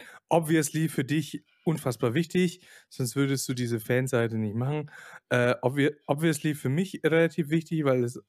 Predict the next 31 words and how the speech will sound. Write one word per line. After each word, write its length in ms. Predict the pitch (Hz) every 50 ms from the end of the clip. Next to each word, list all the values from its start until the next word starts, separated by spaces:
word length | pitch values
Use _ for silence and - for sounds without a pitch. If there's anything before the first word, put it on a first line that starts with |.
| - - _ _ -
irgendwo 680 | 147 147 156 147 135 135 135 135 139 131 - - _ _
ein 300 | - 117 113 120 117 110
Grund 480 | - - 123 131 151 170 185 175 - -
war, 320 | 139 135 135 139 139 131
warum 180 | 127 123 123 127
ich 80 | 123 120
überhaupt 300 | 120 123 120 120 - -
angefangen 460 | 123 127 131 131 - - 127 120 120
hab 120 | 113 110 -
zu 80 | - -
streamen. 420 | - - - 175 190 202 196 196 - - - - - - - - -
Äh, 240 | - 127 131 135 139 - -
ironischerweise 800 | 135 139 143 156 170 170 147 143 147 120 123 131 143 147 151 139
habe 160 | 135 135 135
ich 100 | 131 123 _ _ _ _
das 120 | - 131 120
Spiel 300 | - - 135 131 131 131
nie 360 | 135 110 143 135 135 143 143 147
richtig 380 | 147 143 - - 139 123 -
gestreamt. 520 | - 131 - - - 175 202 220 - - - - - - - - - - -
<laughs> 360 | - 302 - - 370 - - - 403 381 - _ - - - _ _ _ _ _ _ _ - - 226 202 - -
Weil, 220 | 139 135 - 135 135
weil, 280 | 139 135 127 131 127 -
weil, 420 | - 123 123 123 123 123 123 117 117
weil 220 | 117 117 123 123
ich 240 | 123 123 - - -
dann 480 | 131 120 117 120 113 110 98 104 110
das 260 | 127 123 120 - - _
Ding 240 | - 127 131 -
einfach, 420 | - 120 120 113 - 127 120 - -
ähm, 140 | 113 104